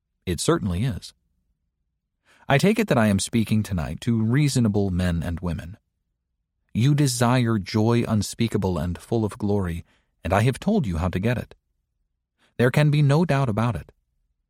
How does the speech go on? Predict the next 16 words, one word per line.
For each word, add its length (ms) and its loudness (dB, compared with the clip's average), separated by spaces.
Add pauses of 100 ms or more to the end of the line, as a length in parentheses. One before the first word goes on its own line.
(480)
The 160 4
evidence 300 4
is 200 0
overwhelmingly 880 4
convincing. 580 -6 (1000)
There 140 4
is 120 0
then 160 4
only 220 4
one 240 2
rational 420 2
thing 240 -2
for 160 -4
you 160 -2
to 100 -6
do. 280 -8